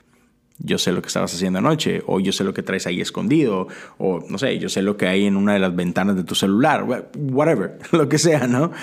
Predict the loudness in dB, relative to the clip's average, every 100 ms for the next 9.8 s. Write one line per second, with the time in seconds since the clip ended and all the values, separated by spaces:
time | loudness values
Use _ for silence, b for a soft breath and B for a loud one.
0 | B B B B B 2 4 4 2 2
1 | -2 -4 0 2 2 2 0 -2 -6 -4
2 | -4 -4 -2 -2 -2 -4 -4 -4 -2 -2
3 | 0 -2 -4 -12 _ _ _ _ _ _
4 | 0 4 2 0 0 2 2 2 0 -2
5 | -2 -2 -4 -2 -2 -2 -2 -2 0 0
6 | 0 0 -2 -4 0 0 0 -4 -6 -6
7 | -6 -4 -2 -4 -6 -8 B B B B
8 | 0 2 2 2 0 0 -2 -2 -4 -2
9 | 0 0 0 0 0 0 -2